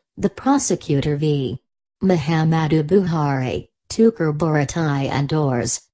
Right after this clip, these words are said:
for Genocide and Crimes Against Humanity in the Federal Republic of Nigeria against the Igbo people and Biafrans."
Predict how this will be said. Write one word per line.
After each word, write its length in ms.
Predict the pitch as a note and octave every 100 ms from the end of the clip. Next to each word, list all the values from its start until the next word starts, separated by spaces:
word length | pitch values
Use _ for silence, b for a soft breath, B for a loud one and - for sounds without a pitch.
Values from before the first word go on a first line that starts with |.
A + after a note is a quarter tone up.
| _
for 260 | - D#3
Genocide 840 | D#3 F3+ G#3 A3 - E3+ D#3+ D#3+ -
and 260 | D3+ D3
Crimes 480 | - E3 D#3 D3 D3+
Against 460 | D#3 D#3+ E3 E3 -
Humanity 760 | E3 D#3 C#3+ D3 D3+ D3+ C3+
in 120 | C3+ D3+
the 80 |
Federal 560 | C#3+ - E3+ E3+ D#3+ D#3
Republic 760 | D3+ D3+ - G#3 D#3+ C3 C3 -
of 160 | C#3+
Nigeria 800 | D3 C#3+ C3+ C3+ D#3 D3+ C#3 C3 -
against 480 | E3 D#3+ D#3 D3
the 160 | - C#3+
Igbo 520 | D#3 D#3 D3 C3+ B2+
people 420 | - C3+ A#2 A#2+ B2+
and 120 | C#3+
Biafrans." 920 | D3 D3 C#3+ C3 - D3+ G#2+ G#2+ G#2